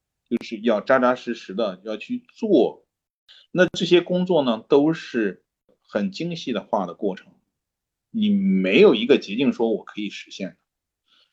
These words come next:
那到最后来说的话呢，真正的只有脚踏实地，啊，然后的话，真正的落实了相应的合规的要求的这种情况，我们通常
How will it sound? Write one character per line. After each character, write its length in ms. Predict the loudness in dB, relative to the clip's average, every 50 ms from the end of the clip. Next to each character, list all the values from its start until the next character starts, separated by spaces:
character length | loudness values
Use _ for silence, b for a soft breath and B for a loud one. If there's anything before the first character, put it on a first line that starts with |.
| _ _ _ _
那 180 | 4 4 4 4
到 340 | 2 _ _ _ 4 4
最 180 | 4 2 0 -2
后 140 | 0 0 0
来 160 | 0 0 -2
说 180 | -4 -8 -8 -8
的 60 | -8
话 140 | -8 -10 -8
呢， 180 | -6 -8 -8 -6
真 220 | -8 -8 -8 -8
正 160 | -10 -8 -8
的 60 | -6 -6 -6 -8
只 200 | -8 -10 -8 -4
有 180 | -4 -4 -4
脚 320 | -6 -10 -10 -10 -10 -10 -14
踏 240 | _ -10 -8 -8 -8
实 220 | -10 -14 -18 -18
地， 320 | -16 -12 -10 -10 -10 -12 _ _
啊， 140 | _ -18 -12
然 160 | -10 -10 -8
后 120 | -6 -6 -6 -6
的 60 | -8
话， 180 | -10 -10 -10 -6
真 220 | -6 -6 -6 -4
正 160 | -4 -4 -2
的 140 | -2 -4 -2
落 440 | -2 -2 2 4 4 4 4 2 0
实 200 | -2 -8 -14 -8
了 180 | -8 -8 -8 -8
相 180 | -8 -6 -4
应 100 | -4 -4
的 120 | -4 -8 -10
合 120 | _ -14
规 120 | -10 -10
的 40 | -8
要 160 | -4 -4 -4
求 160 | -4 -4 -10 -14
的 80 | -18 -18
这 60 | -18
种 140 | -18 -16 -16
情 180 | -16 -16 -16
况， 260 | -10 -10 -10 -10 -10 b b b b b b b b b b b _
我 160 | 4 6 6
们 240 | 8 6 4 2 -4
通 260 | -4 -2 0 0 0
常 380 | 0 0 -2 0 0 -2 -4